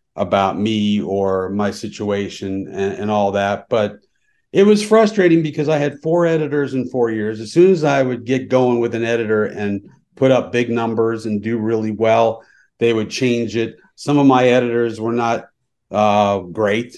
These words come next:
Uh, some of them were. Um, but it was frustrating because the goalposts kept moving.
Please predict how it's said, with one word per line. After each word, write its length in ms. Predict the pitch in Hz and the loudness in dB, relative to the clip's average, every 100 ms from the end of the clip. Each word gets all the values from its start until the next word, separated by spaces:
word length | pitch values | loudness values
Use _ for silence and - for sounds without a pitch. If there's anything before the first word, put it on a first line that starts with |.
| _ _ _ - | _ _ _ -6
Uh, 260 | 104 98 | -2 -2
some 280 | 95 127 117 | 0 0 2
of 120 | 127 | 4
them 140 | 127 127 | 6 6
were. 340 | 180 170 - _ _ _ - | 4 2 -4 _ _ _ -8
Um, 680 | 101 104 101 101 101 101 - _ _ _ _ _ _ | -2 0 0 0 -2 -8 -16 _ _ _ _ _ _
but 380 | 156 143 131 - _ _ _ | 2 2 2 -4 _ _ _
it 140 | - 160 | 0 2
was 180 | 165 | 2
frustrating 560 | - 208 214 - 175 160 | 4 2 2 4 4 4
because 560 | 156 160 160 151 - _ _ _ - | 0 0 0 0 -6 _ _ _ -6
the 80 | 139 | -4
goalposts 840 | 143 147 170 - 139 135 - - | 2 4 4 2 -2 -2 -4 -8
kept 240 | 147 135 | -4 -4
moving. 520 | 110 123 143 101 - | -2 0 0 -2 -10